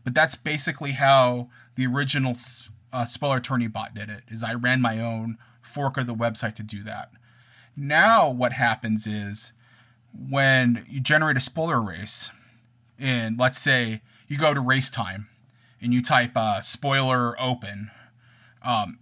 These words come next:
it will generate the seed, and it'll do that by setting a specific option to generate.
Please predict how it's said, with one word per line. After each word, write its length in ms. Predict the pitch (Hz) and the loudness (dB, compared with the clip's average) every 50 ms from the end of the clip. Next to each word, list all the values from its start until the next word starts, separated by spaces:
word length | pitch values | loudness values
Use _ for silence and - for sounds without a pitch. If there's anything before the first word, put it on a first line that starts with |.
| _ | _
it 80 | 156 170 | 0 2
will 120 | 180 185 | 2 2
generate 320 | 147 151 175 160 160 151 135 | 4 4 4 4 4 2 2
the 80 | 139 | 0
seed, 360 | 135 - - 170 147 131 117 110 | 2 2 2 2 4 2 2 2
and 140 | 110 113 | 2 0
it'll 140 | 123 123 123 | 0 0 0
do 240 | 123 - - 208 220 | -2 0 0 2 4
that 280 | 196 147 135 131 123 127 | 4 4 4 4 2 0
by 160 | - 131 127 | 0 0 0
setting 680 | 123 - - 156 143 139 139 147 135 131 127 123 120 - - _ - - - - | 0 0 2 2 2 2 0 -2 -2 0 0 -2 -2 -4 -10 _ -20 -20 -16 -10
a 60 | 131 | -8
specific 520 | - - 143 131 - - 165 - 147 135 - | -6 -4 -2 0 0 0 0 0 -2 -4 -2
option 540 | 127 127 131 - - - 110 98 - - - _ _ _ _ _ _ _ _ _ - | 0 0 0 0 0 -2 -4 -6 -8 -10 -12 _ _ _ _ _ _ _ _ _ -6
to 140 | - 151 131 | -2 -2 -2
generate. 640 | 120 - 151 151 147 151 143 131 117 104 98 95 - | 0 2 2 2 2 2 2 0 0 -2 -4 -8 -14